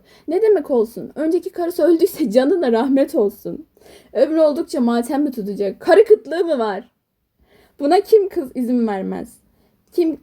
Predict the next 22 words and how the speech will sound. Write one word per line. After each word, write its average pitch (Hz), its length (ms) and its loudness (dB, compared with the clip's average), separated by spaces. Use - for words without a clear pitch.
hangi 370 280 2
kızı 277 200 -2
istese 247 440 -4
alır? 190 260 0
Yazık 262 400 0
hem 311 180 -2
kendisine 285 580 -2
hem 339 240 0
evine 247 380 0
hem 277 200 0
size. 190 360 -6
Siz - 420 -2
hiç 392 200 2
evlenmeye 294 460 0
teşvik 302 360 -2
etmiyor 262 380 0
musunuz? 208 300 -6
Sana 349 140 0
ne 320 60 -2
lan?" 285 200 -4
Mal 311 280 4
Şerife. 269 500 0